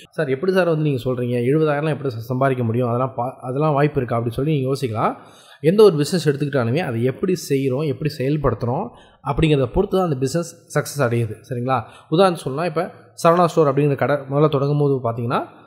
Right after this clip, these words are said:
ஒரு சின்ன கடை, சென்னையில ஒரு ஓரத்துல ஒரு கடையா இருந்துச்சு, பாத்திரங்கள் வியாபாரம் பண்ற கடையா இருக்கு. இப்ப பாத்தீங்கன்னா, உலகம் பூரா கடைகள் இருக்கு.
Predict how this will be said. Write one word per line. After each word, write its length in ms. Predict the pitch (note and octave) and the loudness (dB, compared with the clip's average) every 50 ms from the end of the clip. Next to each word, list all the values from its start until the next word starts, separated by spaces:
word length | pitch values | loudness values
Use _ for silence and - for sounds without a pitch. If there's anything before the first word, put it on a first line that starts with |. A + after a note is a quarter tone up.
| - - | -6 -4
ஒரு 160 | F3 F3+ F3 | -2 -2 -2
சின்ன 260 | - E3 E3 F3 E3 | -2 -2 0 0 0
கடை, 180 | C3 A#2 F#2+ - - - | 0 -2 -4 -4 -6 -8
சென்னையில 340 | - - D3+ D#3+ D#3 D#3+ F3 | -4 -2 2 2 4 4 4
ஒரு 120 | E3+ C#3+ C3 | 4 4 4
ஓரத்துல 400 | C3 C#3 C3 B2 C3+ D3+ F3+ F#3 | 4 2 2 0 0 -2 -2 -2
ஒரு 220 | C#3+ C3 C3 B2+ - - | -2 -2 -2 -4 -6 -4
கடையா 320 | C3 C3+ C#3+ C#3+ C3+ B2+ | -2 0 2 2 2 2
இருந்துச்சு, 360 | A#2+ A#2+ A#2+ A2 C3 E3 G#3+ - - - - | 0 -2 -2 -2 -2 -2 -2 -4 -8 -8 0
பாத்திரங்கள் 360 | - D#3 D#3 - D3 C#3+ C#3+ | 0 0 2 2 0 0 0
வியாபாரம் 320 | D3 C3+ B2 A#2+ B2+ A#2+ G#2+ | 0 2 2 2 0 0 0
பண்ற 160 | A2 A2+ C3+ | 0 0 0
கடையா 220 | B2+ A#2 A#2+ A#2+ | 0 2 2 2
இருக்கு. 220 | A#2 A2 A2+ A#2+ D3+ | 0 -2 -4 -4 -6
இப்ப 180 | D3+ D3+ F3 E3 | -4 -2 0 2
பாத்தீங்கன்னா, 440 | E3 D3+ C#3+ C#3 C3 D#3 G#3 A3+ - - - - - | 2 2 2 0 -2 -2 -2 -2 -4 -8 -20 -14 -4
உலகம் 340 | - C#3 F3+ G#3+ G#3+ G3+ F3+ | 2 6 6 6 6 6 2
பூரா 180 | D#3 E3+ F#3 F3+ | 0 0 0 0
கடைகள் 320 | D#3 - C#3+ C3+ C3 B2+ | 0 0 0 0 2 0
இருக்கு. 260 | A#2 A2 G2 G2+ G#2 | -2 -2 -4 -8 -10